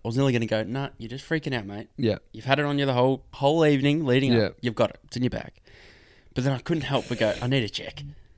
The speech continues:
Speaker 1: Check my bag. It's not there. And I almost didn't wanna say it, but I looked at you and I went, "Mate, I think I've left my wallet out in the lounge." And
Speaker 2: I'm
Speaker 1: I
Speaker 2: just like, "Go."
Speaker 1: Yeah, and I, I couldn't believe this was happening. I couldn't believe it. I'm like,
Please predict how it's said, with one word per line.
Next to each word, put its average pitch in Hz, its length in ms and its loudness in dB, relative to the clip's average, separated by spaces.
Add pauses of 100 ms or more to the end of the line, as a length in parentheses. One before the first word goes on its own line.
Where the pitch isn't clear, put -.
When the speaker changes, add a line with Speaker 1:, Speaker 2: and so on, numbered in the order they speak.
(340)
Speaker 1:
Check 151 220 -4
my 120 80 -6
bag. 98 340 -10
It's - 140 -16
not 120 160 -4
there. 85 380 -6 (440)
And 123 140 -4
I 117 40 -4
almost 156 360 -4
didn't 135 220 2
wanna 104 140 0
say 110 300 -8
it, 202 220 -12 (800)
but 123 100 -4
I 110 140 2
looked 113 260 -2
at - 80 -10
you 113 80 -10
and 113 80 -8
I 107 40 -6
went, 104 200 -8
"Mate, 107 300 -12 (600)
I - 40 -16
think 143 180 -4
I've 170 100 -8
left 143 140 -4
my 107 60 -6
wallet 104 300 -8
out 101 140 -10
in - 60 -14
the - 100 -12
lounge." 101 400 -4 (800)
And 113 240 -2 (360)
Speaker 2:
I'm 131 80 4
Speaker 1:
I - 20 4
Speaker 2:
just 151 160 2
like, 104 200 -4 (340)
"Go." 101 220 4 (280)
Speaker 1:
Yeah, 151 240 -2 (140)
and 165 80 -2
I, - 40 -8 (100)
I 202 60 -2
couldn't 247 200 0
believe 180 160 0
this 117 100 -6
was 107 140 -6
happening. 190 540 0
I - 80 4
couldn't 277 220 4
believe 240 240 0
it. 151 140 -2
I'm 165 80 -2
like, 190 200 0